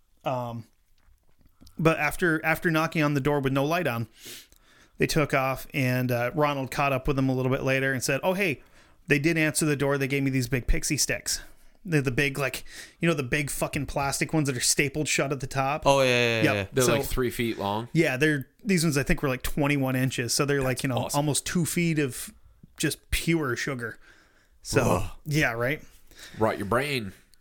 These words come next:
Speaker 1: So Ronald handed out, handed the candy out to his son Timothy, his daughter Elizabeth,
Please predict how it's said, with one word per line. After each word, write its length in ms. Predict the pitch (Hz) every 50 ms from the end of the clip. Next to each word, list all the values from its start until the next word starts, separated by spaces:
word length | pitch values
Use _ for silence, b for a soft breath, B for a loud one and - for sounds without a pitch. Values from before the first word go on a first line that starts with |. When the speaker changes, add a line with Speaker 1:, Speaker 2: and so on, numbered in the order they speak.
| _ _
Speaker 1:
So 300 | - - - 170 156 147
Ronald 380 | 143 135 143 175 208 233 233 165
handed 300 | 165 185 185 170 165 180
out, 160 | 175 - 143
handed 200 | 160 180 180 170
the 60 | 151
candy 380 | - - - 156 156 156 160 156
out 160 | 143 147 151 -
to 380 | - 156 147 139 135 135 113 B B B -
his 260 | - 160 160 147 -
son 220 | - - 156 160 160
Timothy, 440 | - 165 151 151 156 - 175 180 185 185
his 200 | 151 147 127 120
daughter 300 | 123 127 127 147 165 170
Elizabeth, 560 | 165 151 139 135 127 135 143 151 156 -